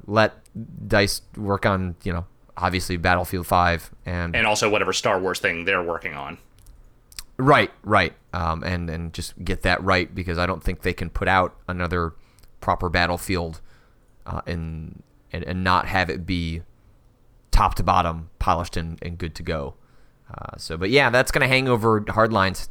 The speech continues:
Speaker 1: you know, head, regardless of, you know, th-, Visceral not being involved in that previous Battlefield's development. But, uh, t-, at least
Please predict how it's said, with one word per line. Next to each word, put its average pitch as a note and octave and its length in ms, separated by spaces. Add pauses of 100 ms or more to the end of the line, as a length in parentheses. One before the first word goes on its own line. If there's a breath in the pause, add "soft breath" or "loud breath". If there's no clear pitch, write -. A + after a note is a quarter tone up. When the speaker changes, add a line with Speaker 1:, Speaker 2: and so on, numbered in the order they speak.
(140)
Speaker 1:
you F#2 100
know, F2 120
head, F2 320
regardless F#2 520
of, E2 320 (760 soft breath)
you - 60
know, - 200
th-, - 240
Visceral E2+ 580 (140)
not F2+ 260
being F2+ 180
involved E2+ 380
in E2 360
that D#2 180
previous E2 280
Battlefield's E2 480
development. D#2+ 640
But, D#2 200 (500 soft breath)
uh, - 140 (240)
t-, - 320 (360)
at D#3 160
least B3 440